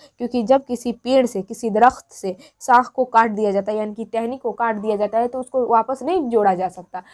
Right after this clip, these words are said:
बिल्कुल उसी तरह इस कहानी में पेश किया गया है कि जिस तरह वो जो नौजवान है अपने घर को, अपने माँ बाप को छोड़कर चला गया दूसरे जगह में,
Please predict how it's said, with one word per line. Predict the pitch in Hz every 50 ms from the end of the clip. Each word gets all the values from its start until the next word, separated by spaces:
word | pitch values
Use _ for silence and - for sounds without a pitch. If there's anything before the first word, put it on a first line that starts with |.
| - - -
बिल्कुल | 247 277 - 311 -
उसी | - - 240 - 285
तरह | 262 277 254 240 233 233 - - _ -
इस | 240 233
कहानी | - 226 220 208 214 247 262
में | 262 247
पेश | 240 - 240 254 240 -
किया | - 233 233 214
गया | 214 220 214 202 202
है | 208 220 247 262 - - _ _
कि | - 269 254 208 190 - - _ -
जिस | 202 226 277 277 -
तरह | - 240 226 240 233
वो | 233 240 233 226 220
जो | 208 202 226 220
नौजवान | 214 214 208 208 196 208 202 208 226 254 254
है | 247 220
अपने | 196 208 214 - 220 220
घर | 208 196 220 247 247
को, | 247 247 226
अपने | 214 208 220 220 214 208
माँ | 208 214 226 233
बाप | 226 220 214 220
को | - 226
छोड़कर | 220 - 247 233 240 240 220
चला | 202 - 226 240 262 262
गया | 247 233 220
दूसरे | 208 220 202 202 233 233
जगह | 208 208 202 208 196
में, | 196 214 240 269